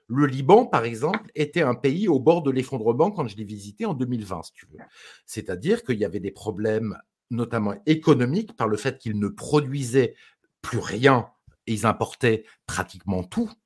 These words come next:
Et tu le voyais dans la vie courante et tout allait bien. Les gens allaient dans les malls, des magasins, tu avais des Nike à vendus partout, et cetera. Est-ce que tu sais ce qui s'est passé depuis ? En fait, la monnaie a divisé par dix parce que le système est intenable et les gens qui vivent au Liban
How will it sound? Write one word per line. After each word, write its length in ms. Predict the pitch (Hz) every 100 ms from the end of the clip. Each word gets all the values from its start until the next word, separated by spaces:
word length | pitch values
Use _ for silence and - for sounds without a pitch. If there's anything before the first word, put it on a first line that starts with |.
| -
Et 100 | 107
tu 160 | -
le 60 | 107
voyais 520 | 92 95 123 117 127
dans 120 | 107
la 60 | 95
vie 120 | 117
courante 480 | - 127 220 240 - - -
et 100 | -
tout 140 | - 254
allait 160 | 302 196
bien. 300 | 180 170 175 _ _ 127
Les 120 | 147
gens 140 | 180
allaient 200 | 208 185
dans 120 | 165
les 80 | 143
malls, 300 | 139 143 180
des 100 | 156
magasins, 600 | 120 123 123 117 113 160
tu 120 | 175
avais 160 | 143 127
des 160 | 135 127
Nike 380 | 127 156 170
à 120 | 135 117
vendus 400 | 120 120 127 156
partout, 460 | 127 - 147 160
et 80 | -
cetera. 380 | 104 101 73 - _ _ _ _ -
Est-ce 140 | -
que 40 | 156
tu 140 | 156
sais 160 | 190 220
ce 80 |
qui 100 | -
s'est 140 | 151 139
passé 320 | 127 123 208
depuis ? 480 | 180 - - 143 - _ _ _ _
En 80 | 113
fait, 180 | 113 165
la 140 | 123
monnaie 460 | 123 147 156 165 -
a 120 | 107 110
divisé 360 | 120 127 117
par 240 | - 95 90
dix 300 | 135 208 -
parce 180 | -
que 80 | -
le 60 | 117
système 400 | - - 98 110
est 120 | 104
intenable 640 | 92 101 92 113 196 202 - _ _ -
et 100 | 117
les 140 | 101
gens 280 | 104 113 208
qui 200 | 208 117
vivent 220 | 117 170
au 80 | 110
Liban 420 | 104 104 139 180